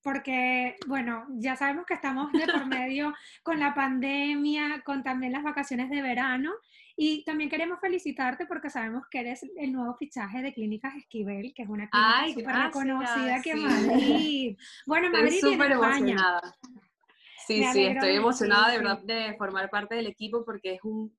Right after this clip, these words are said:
Speaker 3: excelente equipo de trabajo. Y yo súper feliz, feliz, feliz de verdad que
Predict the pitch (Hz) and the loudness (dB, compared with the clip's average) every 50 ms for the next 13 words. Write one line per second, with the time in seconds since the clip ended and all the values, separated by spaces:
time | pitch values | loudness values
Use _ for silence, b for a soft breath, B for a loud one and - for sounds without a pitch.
0 | _ _ - 214 214 - - 196 190 190 190 - 208 202 220 208 - - 214 214 | _ _ -10 -10 -10 -8 -6 -4 -4 -4 -4 -4 -4 -6 -6 -8 -6 -4 -4 -2
1 | 208 180 160 156 151 156 - - - _ b b b b b b b b b b | -2 0 0 2 0 0 -4 -10 -20 _ b b b b b b b b b b
2 | b b - 180 165 180 185 185 196 208 214 202 233 226 214 208 - - 202 - | b b -10 -2 2 4 4 4 4 4 2 2 2 2 0 -2 -4 -8 -6 -4
3 | 170 165 165 165 - 180 160 170 180 180 180 - - _ _ _ - - 190 185 | -2 -2 -2 -2 -4 -4 -2 -2 -4 -6 -8 -12 -18 _ _ _ -12 -8 -4 -2
4 | 202 208 220 214 196 185 180 180 180 180 - 196 208 214 214 | -2 -2 0 0 2 2 2 2 0 0 -2 -2 -2 -2 -4